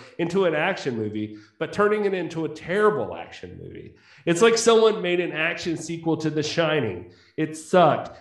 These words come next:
and then somehow became more beloved than the original.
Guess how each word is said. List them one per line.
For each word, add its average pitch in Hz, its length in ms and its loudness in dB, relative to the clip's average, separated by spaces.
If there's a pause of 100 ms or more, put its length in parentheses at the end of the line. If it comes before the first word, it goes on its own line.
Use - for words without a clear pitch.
(140)
and 143 120 2
then 151 120 2
somehow 151 500 -2
became 135 360 -4
more 135 200 -6
beloved 123 760 -4
than 117 180 -8
the 117 140 -6
original. 117 640 -8